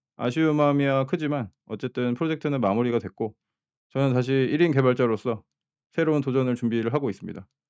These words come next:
다음 영상에서는 지금 어떤 프로젝트를 만들고 있는지 소개해드리도록 하겠습니다.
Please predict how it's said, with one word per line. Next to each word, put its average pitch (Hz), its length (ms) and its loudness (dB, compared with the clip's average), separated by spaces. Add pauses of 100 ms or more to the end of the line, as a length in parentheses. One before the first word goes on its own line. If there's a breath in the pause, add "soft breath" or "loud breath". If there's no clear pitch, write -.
(580)
다음 156 220 2
영상에서는 156 640 2
지금 135 240 0
어떤 139 260 2
프로젝트를 143 400 0
만들고 123 380 2
있는지 117 380 -2
소개해드리도록 117 720 -2
하겠습니다. 131 460 -8